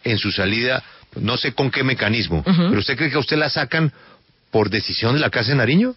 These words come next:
Speaker 2: Mire, yo lo único que sé es que obviamente el presidente estaba absolutamente incómodo, el presidente estaba absolutamente, eh, desagradado con lo que estábamos haciendo,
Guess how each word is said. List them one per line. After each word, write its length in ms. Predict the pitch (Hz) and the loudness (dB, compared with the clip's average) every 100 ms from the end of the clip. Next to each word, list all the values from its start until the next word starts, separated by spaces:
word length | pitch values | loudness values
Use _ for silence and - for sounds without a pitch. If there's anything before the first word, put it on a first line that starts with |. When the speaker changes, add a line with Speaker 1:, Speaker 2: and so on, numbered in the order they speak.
| - | 0
Speaker 2:
Mire, 220 | 175 156 | 0 2
yo 100 | 135 | 2
lo 80 | 131 | 4
único 300 | 165 233 254 | 4 4 2
que 100 | 151 | 0
sé 140 | 139 | -2
es 80 | - | -2
que 160 | 185 - | -2 0
obviamente 560 | 160 175 196 226 202 208 | 2 4 4 4 4 2
el 40 | |
presidente 360 | 202 156 143 160 | 2 2 2 0
estaba 220 | - 185 | 0 0
absolutamente 680 | 190 165 143 127 180 180 190 | 0 2 2 4 4 4 4
incómodo, 480 | 185 156 156 202 - - - - - - | 4 4 6 4 2 -6 -14 -12 -10 -2
el 120 | 135 | 0
presidente 460 | 156 147 151 135 180 | 0 0 2 2 0
estaba 500 | - 175 175 180 - | 0 0 2 0 -2
absolutamente, 1400 | 185 165 - 151 147 156 175 175 160 180 180 175 156 123 127 - - - - _ | -2 -2 0 2 2 2 2 4 2 2 0 0 2 0 -2 -10 -20 -20 -20 _
eh, 240 | - 151 143 | 0 2 2
desagradado 1120 | 147 - 160 165 147 156 190 185 180 190 262 - | 2 0 0 0 2 2 2 4 4 4 2 -2
con 400 | - 160 147 139 | 0 2 4 4
lo 80 | 139 | 2
que 120 | 147 | -2
estábamos 380 | - 151 180 190 | 0 2 4 2
haciendo, 500 | 156 160 139 139 247 | 2 2 4 4 2